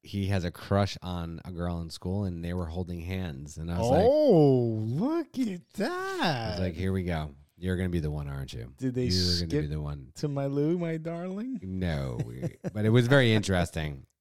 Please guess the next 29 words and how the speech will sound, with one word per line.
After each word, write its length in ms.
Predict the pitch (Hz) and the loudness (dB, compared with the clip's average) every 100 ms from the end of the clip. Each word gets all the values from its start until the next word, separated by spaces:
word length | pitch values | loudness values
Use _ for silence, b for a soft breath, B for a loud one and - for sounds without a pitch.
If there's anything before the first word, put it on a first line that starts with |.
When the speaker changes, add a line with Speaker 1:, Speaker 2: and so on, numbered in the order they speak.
| _ - | _ -12
Speaker 1:
and 120 | 92 92 | -4 -2
I 120 | 98 | 0
was 140 | 92 | 0
like, 140 | 101 92 | 0 0
"Well, 100 | 104 | 2
what 160 | 127 | 4
about 240 | 143 123 - | 4 4 2
this 180 | 175 - | 0 2
girl?" 260 | 98 87 | 0 0
It 280 | 85 101 113 - _ | 0 -2 -2 -4 _
talks 200 | - 98 | -4 -4
about 200 | - 73 - _ _ _ _ _ _ _ _ | -4 -6 -6 _ _ _ _ _ _ _ _
tons 240 | - 95 80 | -8 -8 -8
of 60 | 76 | -10
girls, 300 | 76 69 71 | -10 -10 -12
and 140 | 90 92 | -10 -8
he's 160 | 92 | -6
like, 160 | 98 90 | -6 -6
"Well, 100 | 92 | -6
they 120 | 95 | -4
don't 180 | 107 139 | -2 -4
hold 160 | 104 78 | -4 -6
my 160 | 71 69 | -6 -6
hand," 380 | 76 76 82 - | -6 -6 -8 -12
and 100 | 78 | -12
I 60 | 82 | -10
was 100 | - | -12
like, 140 | 80 69 | -14 -16
"Oh 200 | 80 | -20